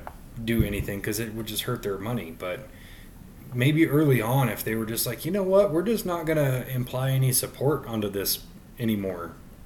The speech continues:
But they knew what they had, and it was a gold mine. And, and I agree, it's up to the individual. And I think after I deleted Facebook and Instagram, for that first few days, it was, like, hard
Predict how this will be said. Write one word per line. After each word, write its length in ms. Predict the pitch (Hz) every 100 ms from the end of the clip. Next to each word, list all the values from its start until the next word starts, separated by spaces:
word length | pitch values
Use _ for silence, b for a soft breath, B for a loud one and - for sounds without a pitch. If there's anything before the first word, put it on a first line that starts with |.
| - B B B B
But 140 | 139 135
they 100 | 180
knew 180 | 202 185
what 140 | 131
they 140 | 101
had, 260 | 92 98 104
and 80 | 151
it 80 | 139
was 100 | 139
a 60 |
gold 280 | 131 156 143
mine. 400 | 98 85 85 - 127
And, 280 | 131 123 B B B B
and 160 | 123 123
I 120 | 127
agree, 420 | 123 127 143 113
it's 160 | 110 -
up 140 | 120
to 100 | 151
the 220 | 151 120
individual. 640 | 120 117 107 120 110 98 95
And 140 | 101
I 80 | 104
think 280 | 104 123 113 - - -
after 340 | 110 127 117
I 120 | 104 113
deleted 460 | 104 98 110 120
Facebook 540 | - 101 104 - 135 123
and 120 | 98
Instagram, 640 | 107 - 135 120 127 135
for 120 | 143
that 240 | 123 131 -
first 260 | 220 202
few 140 | 143 123
days, 360 | 104 143 -
it 100 | 113
was, 160 | 131 131
like, 240 | 107 95
hard 440 | - 107 139 101